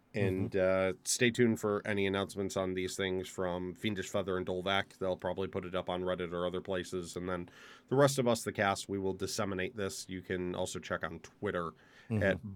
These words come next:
Speaker 1: bulkheads underscore S C.
Speaker 2: Fantastic. I'll put a link in the show description. Um, so
Speaker 1: You
Speaker 2: get
Speaker 1: also
Speaker 2: it
Speaker 1: had something coming up, I believe.
Speaker 2: Yeah, I do.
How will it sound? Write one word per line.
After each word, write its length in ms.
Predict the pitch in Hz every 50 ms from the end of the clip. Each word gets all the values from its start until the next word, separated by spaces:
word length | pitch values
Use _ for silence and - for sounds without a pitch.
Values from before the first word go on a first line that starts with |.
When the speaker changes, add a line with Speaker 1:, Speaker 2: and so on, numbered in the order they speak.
| 92 _ -
Speaker 1:
bulkheads 760 | 110 101 104 - - 113 107 104 98 92 92 92 95 - - - -
underscore 680 | 107 104 92 95 95 95 - - - 98 95 92 90 - -
S 160 | 101 92 -
C. 600 | - - - - - 90 87 - - 76 - - - - - _ _ _ _ _ _ _ _ _ _ _ _ _
Speaker 2:
Fantastic. 640 | 101 92 87 _ - 107 110 107 - - _ - - - _ _ _ _ _ _ -
I'll 140 | 107 107 110
put 180 | - - 127 113
a 40 |
link 280 | 113 107 110 107 - -
in 140 | 104 98 98
the 260 | 98 98 98 101 95 -
show 180 | - 110 101
description. 560 | 95 92 - - - 107 - - - 95 92 - _ _ - - - - - _ _ _ _ -
Um, 840 | 120 113 113 113 117 113 113 113 113 113 113 113 113 113 113 113 - - -
so 340 | - - - - 131 123 120
Speaker 1:
You 120 | 156 202 214 175
Speaker 2:
get 60 | 147
Speaker 1:
also 220 | 156 - - 98
Speaker 2:
it 80 | - 101
Speaker 1:
had 200 | 92 90 85 -
something 440 | - - 87 87 82 - 87 82 80
coming 340 | - 87 85 85 85 82
up, 160 | 82 78 - 82
I 60 | 82
believe. 560 | - 85 80 - - - - - - - 110
Speaker 2:
Yeah, 500 | 139 127 113 117 139 170 175 131 104 95
I 140 | 92 95 95
do. 480 | 95 - - 131 131 110 98 98 104